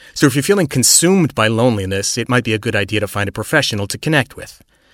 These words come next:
However, I would like to share one simple thing that has worked for me in the past, and this might help alleviate some of the pain that loneliness can cause.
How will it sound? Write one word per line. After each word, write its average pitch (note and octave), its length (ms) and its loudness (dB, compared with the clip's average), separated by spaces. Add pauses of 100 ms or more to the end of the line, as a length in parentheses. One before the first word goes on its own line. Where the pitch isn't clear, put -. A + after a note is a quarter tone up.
(220)
However, C3 360 4
I A2+ 120 0
would C#3+ 240 0
like E3 160 -4
to B2 80 -4
share A#2+ 200 -2
one A2+ 340 -2
simple C#3+ 340 -6
thing G2+ 300 -4
that G2 100 -4
has G#2 120 -6
worked G2 300 -8
for - 140 -8
me A#2 180 0
in G2 80 -2
the F2+ 80 -10
past, - 500 -10 (300)
and C#3 100 4
this F3 160 4
might E3+ 220 0
help - 300 -4
alleviate A2 440 0
some A2 180 -4
of G2+ 60 -10
the G#2 80 -6
pain A2+ 380 0
that A2+ 180 -4
loneliness G2+ 460 -2
can G2+ 140 -8
cause. - 500 -12